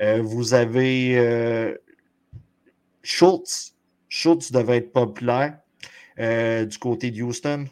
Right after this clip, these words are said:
Vous avez, euh, Ferguson, le nouveau tight end des Cowboys. Lui, il joue en Monday Night en plus. Donc, euh, vous avez le temps de voir comment que la fin de semaine va aussi de ce côté-là. Euh,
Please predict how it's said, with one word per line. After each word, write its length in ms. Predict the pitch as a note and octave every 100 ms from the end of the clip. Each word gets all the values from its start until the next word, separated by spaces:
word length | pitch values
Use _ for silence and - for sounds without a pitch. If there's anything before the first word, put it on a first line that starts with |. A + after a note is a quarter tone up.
| A#2
Vous 320 | G#2+ A2 A2
avez, 500 | A2 G#2+ B2+ C3 B2+
euh, 80 | A2+
Ferguson, 680 | - D#3+ D3+ C#3+ D#3+ D3+ C3 _ -
le 120 | A#2 A#2+
nouveau 380 | B2 A2+ C3+
tight 340 | C3 B2 A#2 A2+
end 160 | B2+ B2+
des 200 | A#2 A2
Cowboys. 480 | A#2+ A2+ B2 B2+ - -
Lui, 260 | A#2+ C#3 D3
il 80 |
joue 200 | A2+ A#2+
en 120 | C#3+ B2
Monday 420 | B2+ C#3 C3+ C3
Night 280 | C3 B2+ A#2+
en 140 | G2+
plus. 340 | - A2+ - - _ _ G#2+
Donc, 340 | A2 A#2+ -
euh, 120 | A2+
vous 220 | A2 G#2+ A2+
avez 220 | A2 A2+
le 60 |
temps 200 | G#2+ C3
de 60 | B2
voir 360 | G#2+ A#2 A#2 -
comment 240 | G#2+ A2+
que 100 | A2+
la 60 | G#2+
fin 160 | A2+
de 60 | G#2+
semaine 360 | A2+ A2 A#2
va 180 | G#2 A2
aussi 420 | A#2 G#2+ - A#2+
de 120 | A2 G#2+
ce 100 | -
côté-là. 500 | A2+ A2 F#2 G#2+ B2 _ _ _ - - _ -
Euh, 280 | - E2+ F2